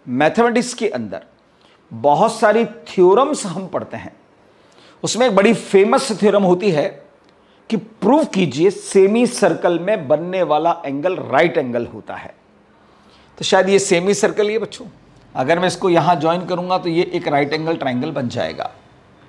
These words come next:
और इस right angle triangle में angle के ठीक सामने वाली side ये perpendicular होगा,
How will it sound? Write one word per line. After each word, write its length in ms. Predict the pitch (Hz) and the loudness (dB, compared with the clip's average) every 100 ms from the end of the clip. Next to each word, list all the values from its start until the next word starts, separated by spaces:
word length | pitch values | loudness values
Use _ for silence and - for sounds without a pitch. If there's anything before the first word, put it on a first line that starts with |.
| _ _ _ - - 143 | _ _ _ -20 -6 0
और 100 | 170 | 2
इस 140 | 170 | 4
right 240 | 165 170 | 4 4
angle 240 | 220 233 240 | 4 4 2
triangle 460 | 202 175 170 185 | 2 2 4 2
में 140 | 208 247 | 2 -2
angle 360 | 180 180 220 220 | -4 0 -2 0
के 160 | 220 | -4
ठीक 240 | 214 233 - | -2 -6 -2
सामने 360 | 196 175 190 | 0 0 2
वाली 160 | 190 190 | 0 0
side 220 | 196 185 | 0 -2
ये 60 | 190 | -2
perpendicular 800 | 139 - 156 185 208 196 180 156 | -4 0 0 2 -2 -2 -4 -4
होगा, 380 | 135 123 120 | -6 -6 -6